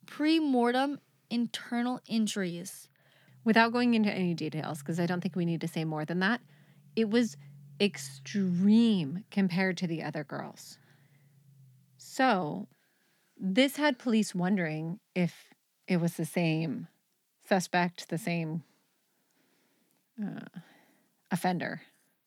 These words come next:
Speaker 2: And then days later, a witness contacted police to say that he had seen a white van with a stocky, balding man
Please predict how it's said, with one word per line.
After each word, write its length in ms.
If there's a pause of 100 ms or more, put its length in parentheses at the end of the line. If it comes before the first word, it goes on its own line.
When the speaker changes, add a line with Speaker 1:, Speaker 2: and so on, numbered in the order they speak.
(840)
Speaker 2:
And 140
then 500
days 400
later, 300
a 80
witness 380
contacted 560
police 380
to 120
say 320
that 140
he 180
had 240
seen 300
a 160
white 420
van 560
with 160
a 80
stocky, 680
balding 540
man 400